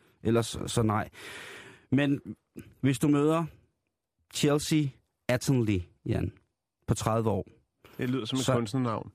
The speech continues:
Speaker 1: så er hun, ja, men det er det sådan set ikke. Det er hendes, øh, hendes rigtige navn.
Speaker 2: Mm.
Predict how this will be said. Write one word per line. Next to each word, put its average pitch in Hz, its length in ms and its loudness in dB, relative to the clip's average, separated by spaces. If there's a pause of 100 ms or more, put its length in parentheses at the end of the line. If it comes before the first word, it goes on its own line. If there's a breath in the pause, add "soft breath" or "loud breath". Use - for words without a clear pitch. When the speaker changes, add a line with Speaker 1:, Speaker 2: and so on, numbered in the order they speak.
Speaker 1:
så - 180 0
er 143 160 4
hun, 135 320 2
ja, 123 240 4
men 214 140 2
det 208 100 0
er 196 80 2
det 170 80 -6
sådan 175 100 4
set 156 100 2
ikke. 147 180 2
Det 185 120 2
er 170 60 4
hendes, 156 380 2
øh, 120 240 4
hendes 117 200 2
rigtige 117 220 0
navn. 104 240 0
Speaker 2:
Mm. 147 80 0